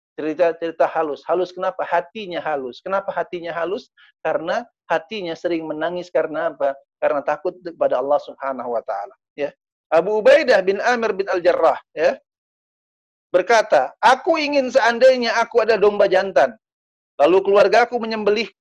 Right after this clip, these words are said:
serta memakan daging dan menghirup kuahnya." Nah itu. Ini mau, kita mau kurban kan? Ini pas bener. Abu Ubaidah, ya, Abu Ubaidah Al-Jarrah, Abu Ubaidah bin Amir Al-, bin Al-Jarrah.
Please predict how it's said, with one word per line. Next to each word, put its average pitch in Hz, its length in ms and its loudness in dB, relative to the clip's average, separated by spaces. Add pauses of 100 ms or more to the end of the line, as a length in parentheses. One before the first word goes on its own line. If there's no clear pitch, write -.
(680)
serta 185 240 4
memakan 208 480 -2
daging 185 320 2
dan 196 160 -2
menghirup 180 320 -4 (160)
kuahnya." 160 320 -2 (240)
Nah - 80 -14
itu. 185 180 -14 (920)
Ini 185 80 -16
mau, 180 320 -6
kita 190 160 -6
mau 165 640 0 (240)
kurban 156 320 -2
kan? 185 160 -16 (800)
Ini 208 240 -10
pas 147 220 -4
bener. 190 260 -6 (400)
Abu 156 320 -4
Ubaidah, 170 560 -2 (320)
ya, - 140 -6 (100)
Abu 143 300 -8
Ubaidah 165 340 2
Al-Jarrah, 139 480 -4 (160)
Abu 135 320 -2
Ubaidah 170 240 -2
bin 143 160 -10
Amir 160 240 -6
Al-, 139 160 -10
bin 139 240 -14
Al-Jarrah. 135 400 -4